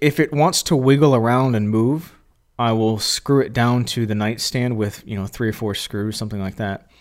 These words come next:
Uh, but if it doesn't wanna move, then I'm just gonna use it in place. I mean, we're talking a trim router, a small, like, twelve-by-twelve cube, basically. It's about the size of it. Um, just, just something to walk up, flip the switch, use,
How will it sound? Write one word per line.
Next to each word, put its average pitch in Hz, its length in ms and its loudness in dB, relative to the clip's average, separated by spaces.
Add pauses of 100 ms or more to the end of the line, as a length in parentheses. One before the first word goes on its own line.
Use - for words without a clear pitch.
(520)
Uh, 104 200 -6
but 110 220 -4
if 123 220 -2
it - 240 -6
doesn't 196 300 2
wanna 113 220 2
move, 107 480 -2 (140)
then 107 360 -4
I'm 110 120 -8
just 143 180 -10
gonna 127 120 -2
use 113 160 0
it 98 80 -2
in 92 80 -4
place. - 300 -10
I 107 40 -6
mean, 117 120 -2
we're 123 100 -2
talking 120 260 0
a 101 40 0
trim 123 300 -2
router, 110 460 2 (380)
a 107 60 0
small, 117 420 0
like, 107 240 -2
twelve-by-twelve 110 960 -2
cube, 123 540 -4 (180)
basically. 123 480 -4
It's 104 100 -4
about 117 220 -4
the 104 60 -4
size 107 340 -4
of 85 100 -8
it. - 160 -12 (640)
Um, 98 400 -8
just, 123 220 -12 (180)
just 151 200 -4
something 180 340 2
to 120 400 2 (520)
walk 131 240 2
up, 135 280 2
flip 131 160 -6
the 117 60 -6
switch, 123 420 0
use, 120 480 2